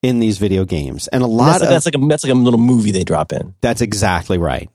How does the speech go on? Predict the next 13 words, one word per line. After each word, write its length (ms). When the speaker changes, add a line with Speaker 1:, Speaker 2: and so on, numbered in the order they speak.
Speaker 1:
And 380
the 140
little 440
movie 560
is 420
used 480
to 300
advance 480
the 100
plot, 520
to 100
transition 640
between, 500